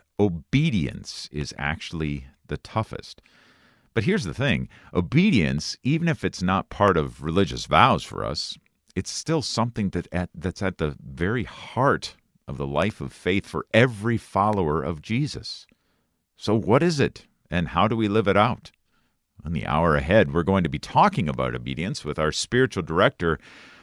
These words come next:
Father Bobby Blood, who is a priest of the Diocese of Roxford, I-, Roxford, Rockford, Illinois, and the spiritual director and vice principal at Saint Edward High School in Elgin. Welcome back to The Inner Life, Father Blood. Good to be with you again.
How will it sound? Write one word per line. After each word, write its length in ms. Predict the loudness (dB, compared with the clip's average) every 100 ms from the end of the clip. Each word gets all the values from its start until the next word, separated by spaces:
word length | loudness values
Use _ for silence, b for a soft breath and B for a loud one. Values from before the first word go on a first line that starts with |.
| B
Father 300 | 6 6 4
Bobby 440 | 4 4 4 2
Blood, 520 | 0 4 6 4 0 -18 _ -8
who 80 |
is 100 | -6
a 60 | -6
priest 420 | -6 -4 -2 -4 -8
of 360 | -8 -8 -10 -12
the 60 |
Diocese 480 | -2 0 0 -2 -6
of 140 | -6
Roxford, 560 | 0 0 -2 -6 -4 -4
I-, 120 | -6 -10 _
Roxford, 600 | -8 -4 -4 -6 -14 -14 -4
Rockford, 500 | 4 6 4 0 0
Illinois, 600 | 2 2 2 4 4 4 0 -6
and 280 | B 4 4
the 40 | 0
spiritual 460 | 0 2 2 0
director 380 | 2 2 4 2
and 120 | 0
vice 280 | 4 4 2
principal 480 | 0 -2 -2 0 0
at 100 | 0
Saint 320 | -2 0 0 -2
Edward 380 | -4 -2 -2 -2
High 240 | -2 -2
School 420 | -4 -4 -2 -2 -2
in 260 | -2 -4 -4
Elgin. 460 | -2 -2 -4 -12 -16 _
Welcome 300 | 4 4 6
back 240 | 6 6
to 80 | 4
The 160 | 2 4
Inner 160 | 4
Life, 220 | 6 6 6
Father 200 | 4 4
Blood. 320 | 6 4 6
Good 140 | 2
to 80 | 2
be 140 | 2
with 200 | 4 4
you 120 | 4 4
again. 400 | 4 2 0